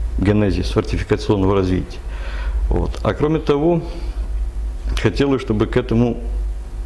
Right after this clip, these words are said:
были привлечены молодые люди. Вот. Ну, вот как раз к истории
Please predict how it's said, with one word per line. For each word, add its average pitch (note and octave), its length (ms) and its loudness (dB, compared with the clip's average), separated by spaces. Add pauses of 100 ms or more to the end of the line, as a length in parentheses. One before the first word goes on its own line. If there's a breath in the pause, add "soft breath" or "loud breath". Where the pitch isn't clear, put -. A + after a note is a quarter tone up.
(880)
были A#2+ 320 4
привлечены A2 580 2
молодые A2 500 4
люди. D#3+ 340 2 (920 loud breath)
Вот. F2 360 -2
Ну, D3+ 80 2
вот - 180 -4
как G2+ 200 0
раз - 420 2 (540 loud breath)
к - 40 -2
истории F#2+ 520 2